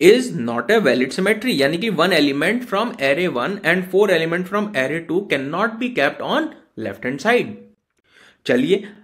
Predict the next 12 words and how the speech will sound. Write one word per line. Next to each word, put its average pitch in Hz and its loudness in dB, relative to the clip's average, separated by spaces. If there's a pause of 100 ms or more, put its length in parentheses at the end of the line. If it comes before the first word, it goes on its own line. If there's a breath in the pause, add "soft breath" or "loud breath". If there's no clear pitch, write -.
(140 loud breath)
ज़ीरो 202 2
वाला 226 4
हमने 214 2
मना 202 0
कर 202 0
दिया, 220 2
वन 151 0
वाला 135 2
हमने 156 -4
मना 156 -2
कर 151 -4
दिया। 156 -4